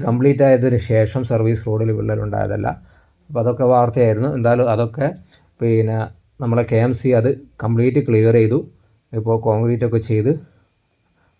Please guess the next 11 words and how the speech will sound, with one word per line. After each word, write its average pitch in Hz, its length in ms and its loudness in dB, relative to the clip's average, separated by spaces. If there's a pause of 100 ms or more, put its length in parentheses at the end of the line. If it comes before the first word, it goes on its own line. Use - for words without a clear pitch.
(160)
ആറ് 113 220 2
വരിയും 113 260 2
തുറന്നു 107 340 -2
കൊടുത്തു. 104 240 -2 (400)
അതേപോലെ 113 300 2
തന്നെ 113 160 0
സർവീസ് 110 400 -2
റോഡിൻ്റെ 110 380 0
ഇപ്പോൾ 117 160 -2 (120)
വർക്ക്, 101 340 -4 (680)
ഏഹ്, 113 240 0